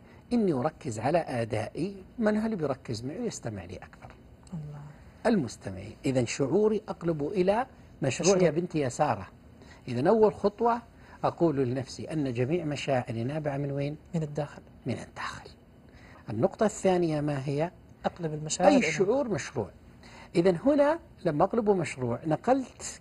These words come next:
Speaker 1: كل مشاعري إلى العقل. مشكلة الحساس هو في انفعالاته وعاطفته مش في عقله.
Speaker 2: مش في تفكيره.
Speaker 1: تفكيره راقي وقوي. فأنا أنقله في منطقة القوة، مثل لو فريق عنده ظهير أيسر ضعيف وظهير أيمن قوي، وقاعد يهجم بالظهير الأيسر، ما يصير.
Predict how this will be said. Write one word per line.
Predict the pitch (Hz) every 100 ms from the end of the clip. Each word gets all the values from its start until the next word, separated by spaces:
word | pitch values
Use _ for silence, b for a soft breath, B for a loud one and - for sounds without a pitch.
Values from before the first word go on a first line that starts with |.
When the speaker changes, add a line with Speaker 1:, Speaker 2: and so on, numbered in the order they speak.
| -
Speaker 1:
كل | - 254
مشاعري | 233 170 170 131 143 233 240
إلى | 220
العقل. | 180 170 - 104 90 B B B B
مشكلة | 190 285 - 254 240
الحساس | 214 - 165 - 180 151 - 196
هو | 233
في | -
انفعالاته | 220 - 190 170 208 214 190 180
وعاطفته | 165 160 156 214 156 127 113
مش | 175
في | - 143
عقله. | 120 - 95 170
Speaker 2:
مش | -
في |
تفكيره. | 165 160 - 156 - - - -
Speaker 1:
تفكيره | 190 - 247 240
راقي | 220 247 - 151
وقوي. | 131 - 240 226 98 - - B B B
فأنا | 156 180 214 269
أنقله | 262 - 208
في | 170
منطقة | 226 202 196 - -
القوة، | 127 - 117 107
مثل | 214 247
لو | 240
فريق | 208 190 165 151
عنده | 196 180
ظهير | 156 147 156 139 -
أيسر | 151 147 147
ضعيف | 175 170 208
وظهير | 185 170 170 170
أيمن | 139 123
قوي، | 110 117 95 98 B B -
وقاعد | 190 262 233
يهجم | 226 196 175
بالظهير | 156 147 143 131
الأيسر، | 127 127 110 - 196
ما | 339
يصير. | 277 - 220